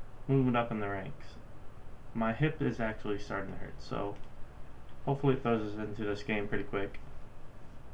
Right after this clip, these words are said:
Okay, now everyone's just leaving. Might have to end it, I don't know. If it can throw it into this game really quick, we will play it. If not, then I will have to back out and stop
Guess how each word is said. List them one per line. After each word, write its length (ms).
Okay, 360
now 180
everyone's 260
just 160
leaving. 260
Might 200
have 120
to 80
end 160
it, 140
I 100
don't 140
know. 180
If 120
it 60
can 120
throw 200
it 100
into 260
this 180
game 220
really 160
quick, 280
we 120
will 160
play 280
it. 120
If 160
not, 340
then 160
I 180
will 160
have 320
to 100
back 280
out 260
and 260
stop 280